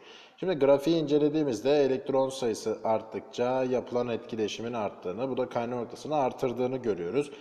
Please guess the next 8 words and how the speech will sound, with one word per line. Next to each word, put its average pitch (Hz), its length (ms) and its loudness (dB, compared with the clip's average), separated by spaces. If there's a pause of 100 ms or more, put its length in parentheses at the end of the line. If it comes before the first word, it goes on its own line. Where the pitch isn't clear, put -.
(200)
Elektron 131 360 0
sayısı 131 640 0
London 131 260 2
etkileşimini 107 520 -4
artırır, 123 440 -2
bu 117 100 0
ifade 101 400 -2
doğrudur. 98 380 -2